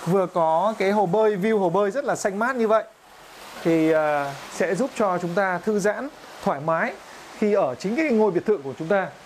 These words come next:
Và đặc biệt đây là có hai cái, à, đèn ngủ bằng, à, gốm,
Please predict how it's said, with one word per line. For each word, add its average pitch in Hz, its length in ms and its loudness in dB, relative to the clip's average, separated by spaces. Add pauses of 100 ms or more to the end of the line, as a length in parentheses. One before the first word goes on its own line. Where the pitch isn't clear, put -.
(540)
Và 185 120 0
đặc 190 120 0
biệt 202 200 0
đây 220 160 4
là 208 100 4
có 185 180 0
hai 208 280 0
cái, 180 280 2
à, 196 460 2
đèn 180 220 0
ngủ 170 180 2 (840)
bằng, 151 300 -2
à, 143 220 2 (100)
gốm, 175 220 2